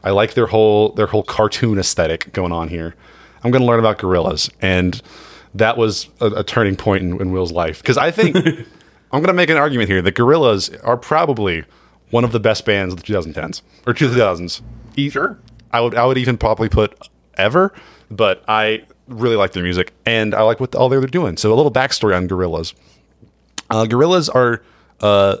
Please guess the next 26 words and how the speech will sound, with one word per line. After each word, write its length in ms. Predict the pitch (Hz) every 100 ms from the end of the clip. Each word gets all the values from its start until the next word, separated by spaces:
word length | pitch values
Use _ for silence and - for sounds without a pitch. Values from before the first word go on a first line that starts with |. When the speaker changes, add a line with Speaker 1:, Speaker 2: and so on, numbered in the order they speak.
| - _ 147 113
Speaker 1:
their 240 | - 131 127
body 320 | 123 113 120
of 100 | 104
work 240 | 98 101 104
is 100 | 95
not 140 | 98
divided 300 | - 98 98
by 100 | 95
albums. 440 | 87 92 117 123 - - - -
It's 100 | -
divided 240 | 104 104
by 100 | 95
phases. 440 | 78 85 73 76 - - - - - - _ _
So 560 | - - 101 98 92 - _ -
we're 140 | 113
currently 400 | 113 147 151 143
in 60 | 120
phase 300 | - 120 110
seven. 360 | - 95 82 - _ _ _ _
Phase 300 | - 123 117
one 340 | 107 127 131 131 _ _ _ _ _ -
is 80 | 101
where 100 | 110
it 60 |
all 100 | 107
starts. 520 | 98 120 107 107 -